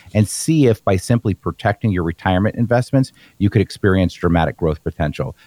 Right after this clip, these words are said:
Then we're gonna do a tax analysis, determine what you might be paying in taxes, if there's ways to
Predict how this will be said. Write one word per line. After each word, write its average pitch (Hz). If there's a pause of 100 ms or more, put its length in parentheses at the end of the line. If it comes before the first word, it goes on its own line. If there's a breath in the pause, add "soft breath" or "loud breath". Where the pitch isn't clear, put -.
(140 soft breath)
Then 139
we're 151
gonna 143
do 139
a 135
tax -
analysis, 85
determine 104
what 98
you 98
might 98
be 92
paying 95
in 85
taxes, 113
if 90
there's -
ways 92
to 85